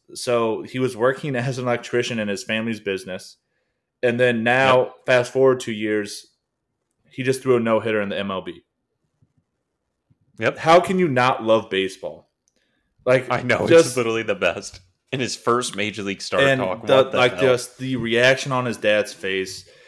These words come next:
Speaker 1: his teammates' reaction, all of it. Like, it's, baseball is a beautiful game.
Speaker 2: It's, it's
Speaker 1: I,
Speaker 2: a movie
Speaker 1: yeah,
Speaker 2: script.
Speaker 1: you know, like, we talk about it all the time. Baseball is,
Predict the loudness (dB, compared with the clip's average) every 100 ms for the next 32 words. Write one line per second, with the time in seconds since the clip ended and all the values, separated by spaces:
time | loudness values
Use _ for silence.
0 | _ _ -2 0 -2 -6 -4 -2 -2 -4
1 | -2 2 2 0 -4 -6 -6 -10 -14 -2
2 | 4 4 4 0 0 -2 -2 -4 -8 _
3 | -20 -20 _ _ _ 2 6 6 6 6
4 | 6 2 0 2 0 2 2 2 0 0
5 | 2 2 2 0 0 2 4 6 6 2
6 | 0 2 2 2 2 2 2 -2 -6 0
7 | 0 4 2 4 4 2 -2 -10 -12 -4
8 | -2 -2 2 4 4 4 2 -2 -4 -10
9 | -16